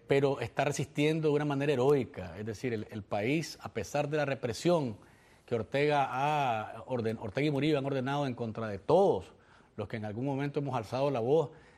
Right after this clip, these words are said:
desde el movimiento estudiantil, los muchachos, los universitarios, movimientos sociales, los campesinos, los periodistas independientes, a pesar de toda esa represión en contra de cada uno de nosotros,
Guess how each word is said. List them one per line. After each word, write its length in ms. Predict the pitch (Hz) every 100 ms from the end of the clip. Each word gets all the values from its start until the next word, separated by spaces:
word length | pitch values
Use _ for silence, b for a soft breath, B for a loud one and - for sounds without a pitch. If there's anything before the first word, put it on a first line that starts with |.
| B
desde 880 | 90 117 170 160 135 110 101 98 101
el 80 | 104
movimiento 340 | 107 110 117
estudiantil, 580 | - 110 101 92 156 165
los 100 | 127
muchachos, 560 | 110 101 143 156 151 127
los 120 | 107
universitarios, 880 | 113 110 104 104 131 147 147 117 98 B B B
movimientos 500 | 123 123 123 107 110
sociales, 440 | 110 95 143 151
los 140 | 127 107
campesinos, 800 | 113 98 110 - 165 160 123 95 B B B
los 140 | 123
periodistas 460 | - 123 131 127 120
independientes, 760 | 117 113 110 107 156 175 - 127
a 100 | 110
pesar 380 | 104 - 175 185
de 140 | 190
toda 420 | - - 226 202
esa 100 | 143
represión 340 | 143 131 135 147
en 100 | 113
contra 320 | 151 156 139
de 100 | 113
cada 240 | 170 175
uno 200 | 180 180
de 60 | 139
nosotros, 520 | 127 165 175 208